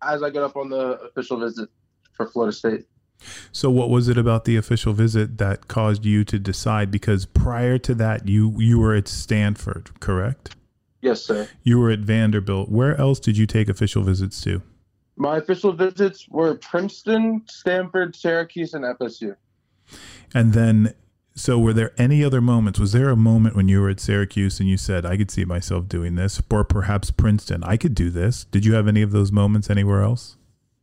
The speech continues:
Speaker 1: I've had those moments from all the schools that I went to. And then I realized that, like, I could see myself basically anywhere that I put myself. I feel like I can adapt to wherever I go, but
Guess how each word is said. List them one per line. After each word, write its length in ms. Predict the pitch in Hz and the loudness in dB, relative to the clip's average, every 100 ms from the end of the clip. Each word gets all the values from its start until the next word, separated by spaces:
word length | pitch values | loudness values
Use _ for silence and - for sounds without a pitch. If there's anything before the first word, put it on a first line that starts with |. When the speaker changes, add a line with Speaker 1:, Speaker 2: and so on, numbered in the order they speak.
| _ - | _ -4
Speaker 1:
I've 220 | 180 202 | -2 -2
had 240 | 220 226 | -2 -2
those 220 | 196 202 | -2 -2
moments 360 | 185 190 202 - | -2 -4 -4 -6
from 220 | 185 165 | -8 -8
all 220 | 156 180 | -4 -4
the 120 | 185 170 | -4 -6
schools 300 | - 156 139 | -8 -10 -6
that 120 | 147 | -6
I 100 | 139 | -4
went 280 | 131 127 - | -8 -10 -8
to. 200 | 135 131 | -6 -6
And 160 | 143 165 | -6 -6
then 200 | 165 160 _ _ _ - - | -6 -10 _ _ _ -16 -6
I 100 | 180 | -2
realized 520 | 180 208 214 208 175 | 2 2 0 -2 -4
that, 180 | 190 170 | -6 -6
like, 220 | 165 151 | -8 -6
I 100 | 175 | -8
could 200 | 233 226 | -6 -8
see 160 | - 220 | -6 -4
myself 440 | 202 190 196 196 | -4 -4 -8 -6
basically 540 | 170 190 202 202 175 | -6 -4 -4 -6 -8
anywhere 460 | 120 170 185 180 175 | -6 -4 -2 -2 -2
that 180 | 165 156 143 | -4 -4 -10
I 80 | |
put 300 | 139 - 196 | -12 -6 -6
myself. 340 | 196 156 143 127 | -4 -6 -6 -6
I 100 | 139 | -6
feel 180 | 180 185 | -4 -2
like 160 | 175 | -2
I 100 | 147 | -4
can 200 | 156 156 | -4 -2
adapt 500 | 143 117 135 147 _ | -4 -2 -2 -2 _
to 320 | - 139 131 127 | -4 -2 -4 -8
wherever 400 | 143 151 147 143 | -4 -2 0 0
I 140 | 127 | -2
go, 460 | 113 131 147 131 - _ _ _ - | -2 -2 0 -2 -6 _ _ _ -6
but 260 | 143 139 | -4 -4